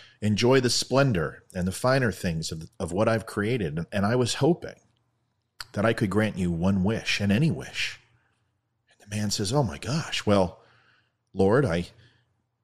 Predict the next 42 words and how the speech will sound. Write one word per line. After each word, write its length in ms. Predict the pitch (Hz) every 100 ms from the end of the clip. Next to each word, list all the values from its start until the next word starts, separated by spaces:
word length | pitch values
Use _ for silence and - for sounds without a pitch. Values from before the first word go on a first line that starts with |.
| _ _
really 180 | 110 104
haven't 160 | 101
given 180 | 95 107
a 80 | 101
lot 160 | 101
of 60 | 87
thought, 260 | - 156 120
but 80 | 101
I 60 |
will 80 | 90
tell 180 | - 170
you 120 | 110
what 80 | 90
I 80 | 87
do 200 | 143 233
love 200 | 117 87
is 100 | 110
riding 240 | 123 131
my 140 | 95
bike 280 | 78 - 196
up 140 | 98 98
and 80 |
down 160 | 95 101
this 160 | 90 -
coast 320 | - 101 -
and 80 | 95
seeing 220 | 120 117
this 160 | 98
beach, 260 | - 160 -
and 100 | 113
I 80 | 170
would 200 | 131 90
love 360 | 143 240 113 -
to 140 | 131
ride 380 | 101 110 135 143
to 80 | 139
Hawaii. 520 | 135 127 220 170 - _ _ _ _ _ _ _ _ _ _ _
But 80 | -
alas, 340 | 110 135 151
I 80 | 120
can't. 400 | 98 - 214 123
The, 140 | 87